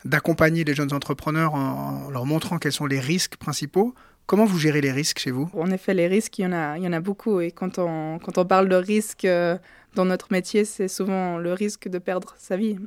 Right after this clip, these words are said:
Speaker 2: Donc tout d'un coup, ça prend une différente ampleur. En fait, une, une des leçons les plus importantes que n-,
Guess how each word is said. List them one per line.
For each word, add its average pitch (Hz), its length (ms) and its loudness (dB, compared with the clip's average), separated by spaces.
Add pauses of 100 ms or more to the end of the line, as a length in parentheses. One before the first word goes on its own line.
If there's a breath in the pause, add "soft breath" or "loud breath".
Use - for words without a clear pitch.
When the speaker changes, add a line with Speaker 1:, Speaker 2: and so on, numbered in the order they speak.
(140)
Speaker 2:
Donc 185 100 -4
tout 220 120 -2
d'un 214 120 4
coup, 254 140 -4
ça 202 160 -4
prend - 160 -6
une 190 100 -2
différente 190 540 -4
ampleur. 165 420 -8 (100)
En 190 80 -4
fait, 226 220 0
une, 208 300 4 (320)
une 214 220 4
des 175 400 2
leçons 190 300 -4
les 190 120 0
plus 196 160 -4
importantes 190 680 -4
que 175 380 2
n-, 185 180 -4